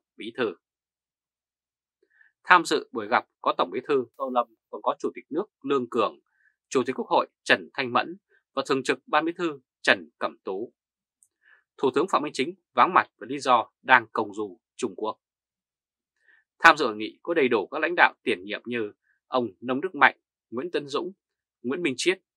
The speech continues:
Trương Tấn Sang, Nguyễn Sinh Hùng. Đáng chú ý, thành phần các cựu lãnh đạo đã bị mất chức trong khóa mười ba trước khi ông Tô Lâm lên nắm chức Tổng Bí thư đã không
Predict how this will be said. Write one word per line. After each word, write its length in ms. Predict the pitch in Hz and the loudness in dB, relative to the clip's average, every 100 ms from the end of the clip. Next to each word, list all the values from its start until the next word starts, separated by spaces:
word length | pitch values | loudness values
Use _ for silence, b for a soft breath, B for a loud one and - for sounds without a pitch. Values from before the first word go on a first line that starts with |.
| _ | _
Trương 260 | - 170 135 | 0 2 2
Tấn 160 | 120 - | -2 0
Sang, 340 | 147 123 98 _ _ - | 4 4 0 _ _ -10
Nguyễn 160 | 123 | -10
Sinh 180 | - 139 | -6 -4
Hùng. 240 | 117 87 _ _ _ _ _ _ _ _ _ b b b b _ | -4 -6 _ _ _ _ _ _ _ _ _ b b b b _
Đáng 220 | 139 170 | 2 2
chú 120 | 170 | 0
ý, 160 | 151 196 _ _ | -2 -6 _ _
thành 200 | 143 123 | -4 -2
phần 140 | 127 | -4
các 120 | 196 | -4
cựu 120 | - 151 | -8 -6
lãnh 200 | 180 175 | -4 2
đạo 220 | 139 - | 2 2
đã 80 | 147 | -8
bị 120 | - | -8
mất 200 | 175 - | -10 -6
chức 160 | 247 - | -8 -6
trong 140 | 151 | -8
khóa 100 | - | -4
mười 140 | 175 90 | -4 0
ba 360 | 120 127 120 - _ _ _ | 4 4 4 -6 _ _ _
trước 160 | - | -4
khi 120 | - 160 | 0 -2
ông 100 | 139 | 0
Tô 100 | 131 | 0
Lâm 180 | 123 110 _ | 0 -2 _
lên 120 | 117 | -8
nắm 140 | 117 - | -8 -6
chức 160 | - - | -8 -4
Tổng 160 | - 127 | -4 -4
Bí 80 | 123 131 | -8 -4
thư 240 | 120 98 _ _ _ _ _ | -4 -4 _ _ _ _ _
đã 240 | 120 120 - | 2 2 2
không 300 | - 117 | 0 0